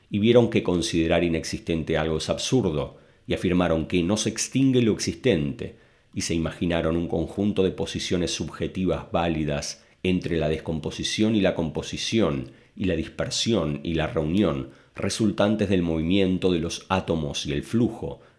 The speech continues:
de las coincidencias. Medita, pues, sobre estos que se consideran a sí mismos en la cúspide del intelecto y cómo han caído en un abismo de necedad e ignorancia. Y has de saber de esto cómo deja el extravío a este ser humano noble,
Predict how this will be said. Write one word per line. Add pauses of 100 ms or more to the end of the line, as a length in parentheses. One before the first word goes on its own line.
de
las
coincidencias. (480)
Medita,
pues,
sobre
estos
que
se
consideran
a
sí
mismos
en
la
cúspide
del
intelecto
y
cómo
han
caído
en
un
abismo
de
necedad
e
ignorancia. (800)
Y
has
de
saber
de
esto
cómo
deja
el
extravío
a
este
ser
humano
noble,